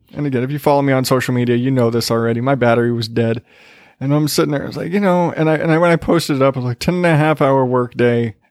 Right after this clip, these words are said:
and then my battery's dead. The ten and a half hour work day wasn't that bad, but it really just kinda sucks. <laughs> But yeah, I, you know, come home, get out of a ten hour wor-, work day and go get in my car and my battery's dead,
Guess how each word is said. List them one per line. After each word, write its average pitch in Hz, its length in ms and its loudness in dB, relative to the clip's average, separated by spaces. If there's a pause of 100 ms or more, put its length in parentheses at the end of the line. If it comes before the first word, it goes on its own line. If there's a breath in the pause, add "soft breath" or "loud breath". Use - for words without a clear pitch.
and 127 140 -2
then 120 80 2
my 120 100 2
battery's 117 460 0
dead. - 340 -10
The 185 80 -6
ten 208 240 0
and 143 80 2
a 135 40 4
half 123 180 0
hour 123 120 -2
work 127 180 -6
day 123 100 -2
wasn't 120 140 -2
that 113 200 -2
bad, 113 340 2 (600 loud breath)
but 123 180 2
it 143 140 -6
really 143 240 2
just 120 160 -8
kinda 120 200 0
sucks. - 520 -6
<laughs> - 60 0 (1120 loud breath)
But 117 400 0 (380)
yeah, 143 640 0
I, 143 140 -4
you 139 100 -4 (160)
know, 139 260 0
come 190 220 -2
home, 143 280 -2
get 170 160 0
out 151 180 2
of 131 80 -2
a 120 60 -2
ten 143 240 -2
hour 127 220 -2
wor-, 120 260 -4
work 131 200 -4
day 117 380 0
and 120 440 -2
go 127 160 0
get 123 160 0
in 131 60 -6
my 120 140 -2
car 123 400 0
and 117 420 -4 (260)
my 180 200 0
battery's 175 420 0
dead, 120 300 -4